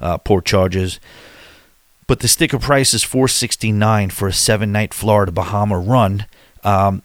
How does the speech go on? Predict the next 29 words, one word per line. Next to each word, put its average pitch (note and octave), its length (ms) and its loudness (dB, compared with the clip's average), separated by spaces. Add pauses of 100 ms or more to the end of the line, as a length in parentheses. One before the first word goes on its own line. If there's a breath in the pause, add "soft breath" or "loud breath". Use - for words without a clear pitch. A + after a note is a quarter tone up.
and G#2 180 0
then G2+ 80 0
an G2 180 -4
eight-night A#2 440 -2
run F#2+ 300 0
is F#2+ 360 -2
five F#2+ 320 -2
forty-nine. F#2+ 720 -2
And F#2+ 80 -2
that's D3+ 340 -2
interesting A#2+ 680 0
here G#2+ 280 2
'cause F#2+ 200 -6
I'm G2 140 0
looking A#2+ 220 -2
at F#2 140 0
it. F#2 140 -6
And G#2 180 -2
the G#2 120 0
seven-night B2 840 0
Florida F#2+ 560 0
st-, - 340 -2
the G2 220 -4
seven-night B2 680 0
cruise, G2+ 600 0 (480 loud breath)
the A2 100 -4
stop - 580 -2
in G#2+ 140 0
Florida B2 640 2